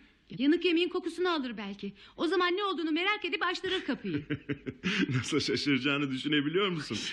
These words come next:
Speaker 2: Dibi tutmuş bir yemekle karşılaşacak içeri girince. Her yere bakacak ama bulamayacak bizi.
Speaker 1: Karakola bile haber verebilir.
Speaker 2: Borçları ödememek için kaçtığımızı düşüneceklerdir.
Speaker 1: <laughs> Telefon etmek ister misin?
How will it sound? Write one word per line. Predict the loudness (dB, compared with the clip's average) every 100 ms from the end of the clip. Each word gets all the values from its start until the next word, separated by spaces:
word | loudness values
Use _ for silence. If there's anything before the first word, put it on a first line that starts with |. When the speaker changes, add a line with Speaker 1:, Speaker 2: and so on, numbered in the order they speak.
| -8 -2
Speaker 2:
Dibi | 2 4
tutmuş | 2 0 0 0 0
bir | 2
yemekle | 4 4 2 0 -2
karşılaşacak | -2 -2 0 -2 -2 -2 -2 0
içeri | 0 2 2
girince. | 2 2 2 0 0 -6 -2
Her | 0 2
yere | 2 2 0
bakacak | -2 0 -2 -2
ama | -2 -2
bulamayacak | -2 0 0 0 -2
bizi. | -2
Speaker 1:
Karakola | -2 0 -2 -2 -2 -2
bile | -2
haber | -2 -2 -4 -4
verebilir. | -4 -4 -6 -4 -4 -2 -2
Speaker 2:
Borçları | 0 0 0 -2 0
ödememek | 0 0 0 -2 -4
için | -6
kaçtığımızı | -4 -4 -2 -2 -2 -2
düşüneceklerdir. | 0 0 2 2 2 2 4 6 6 6
Speaker 1:
<laughs> | 4 2 -4 -6 -4 -2 -2 -6 -12 -6
Telefon | 0 0 2 2
etmek | 2 0 -4
ister | -4 -2 2
misin? | 2 0 -6 -8